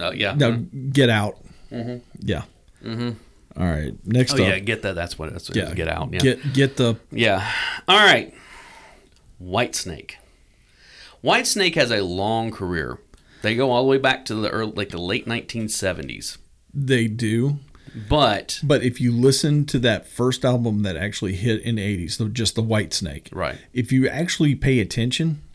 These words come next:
Speaker 2: that album is basically a redo best of, of the good stuff off of their previous albums that
Speaker 1: Oh, yeah?
Speaker 2: went nowhere.
Speaker 1: <laughs>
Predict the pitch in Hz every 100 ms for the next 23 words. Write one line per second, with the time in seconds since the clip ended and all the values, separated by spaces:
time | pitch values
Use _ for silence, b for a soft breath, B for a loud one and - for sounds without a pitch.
0 | b b b b - 135 156 - 151 170
1 | 156 131 104 117 117 127 131 131 143 147
2 | - 135 123 113 - 107 104 101 101 104
3 | 104 120 151 143 120 107 104 104 - -
4 | 123 120 127 123 - 95 98 92 - b
5 | b b b _ 123 107 101 113 - 113
6 | 113 113 117 143 135 - 107 104 - 104
7 | 101 123 110 117 95 - 143 120 113 104
8 | - 95 107 101 101 101 110 110 120 123
9 | 101 127 131 123 120 98 - - - 147
10 | - -